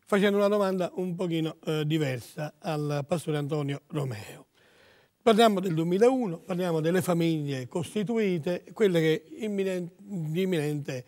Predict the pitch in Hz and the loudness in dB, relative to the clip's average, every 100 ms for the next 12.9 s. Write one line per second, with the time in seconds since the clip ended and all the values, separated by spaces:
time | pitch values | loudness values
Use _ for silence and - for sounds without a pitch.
0 | _ _ - 175 175 147 139 - 127 135 | _ _ -4 -2 -2 -2 -4 -6 -8 -8
1 | 143 170 143 165 143 160 180 185 175 156 | -4 -2 0 0 0 -2 -2 -2 -2 -4
2 | 135 - _ _ _ - 190 165 165 214 | -6 -10 _ _ _ 4 4 4 -2 -10
3 | - _ _ 196 156 135 135 120 160 127 | -18 _ _ -2 0 0 -2 -2 -2 -2
4 | - 135 - 143 - 160 156 165 151 143 | -4 -6 -6 -8 -6 -4 -2 -2 -2 -4
5 | 143 131 - _ _ - 160 147 143 139 | -6 -6 -12 _ _ -4 -2 0 0 -2
6 | 147 120 135 143 131 - _ - 220 170 | -2 -2 -6 -6 -8 -10 _ 0 2 2
7 | - _ _ _ 202 170 165 156 175 160 | -4 _ _ _ -2 0 0 0 -2 -4
8 | 131 139 139 175 - 156 _ - 143 139 | -6 -6 -10 -12 -14 -16 _ -10 -6 -4
9 | 143 175 202 151 147 135 139 151 139 127 | -4 0 0 -2 -4 -6 -6 -6 -6 -6
10 | 190 185 156 135 135 143 _ _ - 196 | -6 -4 -4 -6 -6 -10 _ _ -20 -8
11 | - 160 147 151 156 175 165 - 185 160 | 0 2 2 2 0 -2 -4 -2 -2 0
12 | 151 143 139 139 139 135 123 110 | 0 0 -2 -4 -4 -4 -6 -8